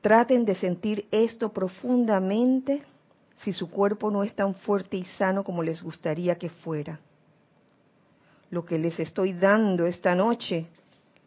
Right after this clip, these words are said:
si le prestan atención y lo sienten, aceptando su poder limpiador,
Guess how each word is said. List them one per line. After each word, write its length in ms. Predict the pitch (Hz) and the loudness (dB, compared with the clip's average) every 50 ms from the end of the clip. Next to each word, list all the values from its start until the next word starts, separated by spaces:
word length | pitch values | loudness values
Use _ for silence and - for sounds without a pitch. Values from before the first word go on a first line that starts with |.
| _ _ - | _ _ -8
si 100 | - 233 | -4 -2
le 120 | 180 180 180 | 0 0 0
prestan 580 | 180 - 220 247 254 254 - 247 240 254 247 - | 0 2 2 2 2 2 0 -2 -2 -2 -2 -2
atención 1120 | - 185 185 - 175 175 175 165 - - - - 214 214 220 214 202 185 180 170 165 165 - _ | -2 -2 0 0 -2 -2 -2 -4 -6 -8 -8 -4 0 2 2 2 2 0 -2 -4 -6 -8 -12 _
y 80 | - 175 | -6 -4
lo 160 | 170 160 151 | -4 -4 -4
sienten, 1000 | 147 - - - - 202 202 208 220 220 208 185 - - 175 160 156 160 165 170 165 _ _ _ _ _ _ _ _ _ _ _ - | -6 -8 -12 -8 -6 -2 0 2 2 2 2 0 -2 -4 -6 -6 -4 -6 -8 -10 -14 _ _ _ _ _ _ _ _ _ _ _ -4
aceptando 960 | - 196 - - 214 202 - _ - 254 254 269 285 294 285 269 240 214 214 | -4 -4 -2 0 -2 -2 -2 _ 0 4 4 6 6 6 6 4 4 2 0
su 200 | 202 - 226 196 | -2 -4 -6 -6
poder 380 | - 190 185 185 202 214 226 233 | -2 0 0 4 4 4 4 2
limpiador, 1040 | 254 247 240 226 220 208 - 196 185 175 170 165 170 190 202 202 185 - - - | 0 0 0 0 -2 -2 0 0 2 2 2 2 2 2 2 2 0 -2 -4 -10